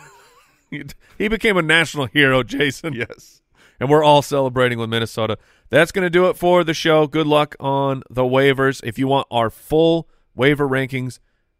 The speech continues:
Speaker 1: the fantasy footballers dot com. We have those up there. They're available for everybody. Tomorrow, we got Hungry for More. We're gonna break down the Thursday night matchup and jump into the mailbag.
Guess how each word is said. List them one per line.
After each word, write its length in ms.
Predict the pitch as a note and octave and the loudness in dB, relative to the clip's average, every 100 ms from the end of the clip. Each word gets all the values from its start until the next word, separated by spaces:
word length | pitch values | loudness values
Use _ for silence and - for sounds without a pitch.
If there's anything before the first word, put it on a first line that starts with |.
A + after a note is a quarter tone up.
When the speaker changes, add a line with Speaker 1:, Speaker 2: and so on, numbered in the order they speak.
| _ | _
Speaker 1:
the 280 | F#2+ C3 C#3 | -2 0 0
fantasy 420 | C#3 C#3+ C3 C3+ | 0 -2 -2 -6
footballers 640 | - B2+ - A#2+ A#2+ G#2 | -6 -8 -4 -4 -4 -6
dot 240 | G#2+ G2+ - | -6 -6 -6
com. 440 | A#2 A#2 A#2 A2+ _ E2 | -4 -2 -2 -6 _ -12
We 140 | G#2 | -8
have 280 | G2 G#2+ G2+ | -4 -4 -4
those 240 | G2+ G#2 - | -6 -8 -4
up 220 | A2 - | -6 -4
there. 140 | A2+ | -6
They're 180 | G2+ F#2 | -4 -6
available 540 | F2+ G#2 G#2+ G#2+ A2 G#2 | -6 -4 -4 -4 -6 -8
for 180 | G#2 | -8
everybody. 640 | A2 A#2+ B2 A#2+ B2 A#2+ A#2+ _ _ _ _ _ | -2 -2 -2 -2 0 0 -6 _ _ _ _ _
Tomorrow, 460 | - B2 D3 D#3 D3+ | -8 2 4 6 4
we 100 | C#3+ | 2
got 160 | C3+ | 0
Hungry 260 | B2 D3 D3+ | 0 -2 -2
for 140 | C#3 | -4
More. 280 | C3+ C#3+ C#3+ | 0 2 2
We're 60 | A#2 | 0
gonna 160 | A2 | -6
break 240 | G#2+ A#2 A2+ | -4 -4 -4
down 160 | A2+ | -8
the 80 | G#2+ | -8
Thursday 320 | - A2+ G#2 | -6 -6 -4
night 140 | G#2+ F2+ | -6 -4
matchup 480 | G#2 G#2+ - A2 - | -4 -4 -6 -10 -10
and 160 | F#2 | -14
jump 260 | F#2 A2+ A2+ | -8 -6 -6
into 160 | A2 G2+ | -8 -8
the 60 | |
mailbag. 560 | G2+ G#2+ G#2+ G#2+ G#2+ | -6 -4 -2 -2 -2